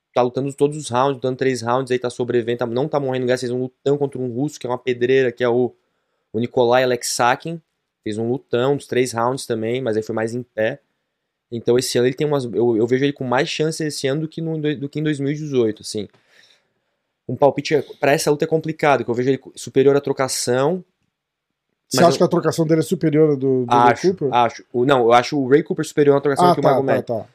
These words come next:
Speaker 1: Só que o Magomed, ah, é um, é um lutador inteligente, tem um Q I alto de luta. Tu vê que ele lutando, ele não parece ser um cara, ele não luta de forma muito plástica, assim, bonita, assim, então, né, olhando assim, não pare-, não parece que, ele, às vezes parece meio fa-, um pouco sem falta de técnica, só que ele é muito inteligente.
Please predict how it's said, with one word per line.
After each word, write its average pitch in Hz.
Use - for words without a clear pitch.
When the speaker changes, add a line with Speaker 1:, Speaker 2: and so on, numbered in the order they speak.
Speaker 1:
Só 127
que 147
o 139
Magomed, 147
ah, 101
é 131
um, 131
é 113
um 127
lutador 143
inteligente, 156
tem 135
um 127
Q 139
I 147
alto 143
de 151
luta. 143
Tu -
vê 139
que 160
ele 156
lutando, 156
ele 143
não 143
parece 143
ser 139
um 139
cara, 127
ele 120
não 143
luta 151
de 139
forma 147
muito 147
plástica, 131
assim, 123
bonita, 127
assim, 117
então, 127
né, 120
olhando 120
assim, 135
não 139
pare-, 131
não 127
parece 131
que, -
ele, 117
às 117
vezes 131
parece 143
meio 143
fa-, 131
um 135
pouco 139
sem 143
falta 135
de 143
técnica, 127
só 120
que 127
ele 123
é -
muito 131
inteligente. 113